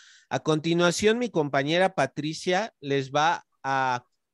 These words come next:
hacer la muestra de cómo vamos a generar el X M L. No se salgan del programa. Si ya se salieron, ábranlo de nuevo,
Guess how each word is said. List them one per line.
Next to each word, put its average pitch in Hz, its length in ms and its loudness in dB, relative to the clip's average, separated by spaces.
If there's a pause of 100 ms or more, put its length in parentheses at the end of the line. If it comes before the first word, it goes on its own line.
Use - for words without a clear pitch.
(140)
hacer 165 380 -2
la 170 180 2
muestra 165 640 0
de 196 160 -4
cómo 156 300 -4
vamos 160 360 -4
a 143 60 -4
generar 123 640 0
el 139 160 2
X 135 340 -6
M 139 360 0
L. 131 240 0
No 202 160 0
se 233 140 -6
salgan 220 400 0
del 160 180 0
programa. 160 760 0 (460)
Si 147 140 -8
ya 180 160 2
se 233 140 -6
salieron, 175 580 0
ábranlo 180 480 -2
de 131 100 -6
nuevo, 156 560 -4